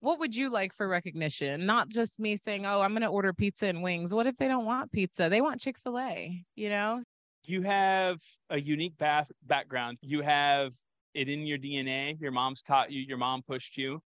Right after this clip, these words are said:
Speaker 2: You have an
Speaker 1: Mm-hmm.
Speaker 2: M B A. You're young, you're female.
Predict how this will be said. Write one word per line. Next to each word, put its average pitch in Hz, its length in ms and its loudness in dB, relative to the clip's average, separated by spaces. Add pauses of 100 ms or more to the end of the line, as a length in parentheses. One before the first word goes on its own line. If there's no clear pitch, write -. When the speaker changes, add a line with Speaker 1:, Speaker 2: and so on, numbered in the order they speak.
Speaker 2:
You 135 100 2
have 139 80 4
an 135 80 0
Speaker 1:
Mm-hmm. 175 140 0
Speaker 2:
M 147 80 -6
B 131 200 0
A. 135 280 0 (500)
You're 135 400 0
young, 143 460 -2 (160)
you're 127 580 0
female. 165 640 -2